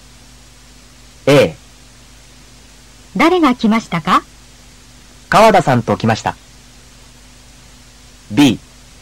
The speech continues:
Speaker 2: 誰が来ましたか？
Speaker 1: 川田さんは来ました。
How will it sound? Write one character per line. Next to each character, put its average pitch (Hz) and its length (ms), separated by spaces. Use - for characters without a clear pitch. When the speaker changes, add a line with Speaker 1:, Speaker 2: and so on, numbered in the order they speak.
Speaker 2:
誰 339 240
が 208 160
来 - 160
ま 220 120
し - 80
た 175 120
か？ 233 200
Speaker 1:
川 190 220
田 180 100
さ 135 160
ん 110 60
は 98 140
来 - 100
ま 127 80
し 123 80
た。 85 140